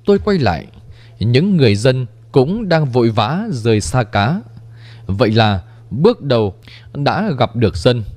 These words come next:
Ban chỉ huy đội hội ý và dự kiến nhiều tình huống khi đi gặp dân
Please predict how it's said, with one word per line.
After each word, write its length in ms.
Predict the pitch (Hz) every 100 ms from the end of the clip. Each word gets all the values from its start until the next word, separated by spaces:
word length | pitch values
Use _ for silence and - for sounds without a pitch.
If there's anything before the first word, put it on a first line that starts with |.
| - - - -
Ban 180 | 170 185
chỉ 160 | - 110
huy 200 | 143 190
đội 340 | 135 107 69 - -
hội 240 | - 147 -
ý 340 | 127 131 220 269 147 107
và 180 | 117
dự 300 | 107 101 131 110
kiến 440 | 127 110 190 214
nhiều 200 | 135 123
tình 220 | 117 120 107
huống 280 | 107 170 262 - - -
khi 280 | - 202 180
đi 180 | 165
gặp 160 | 101 87
dân 320 | 90 110 107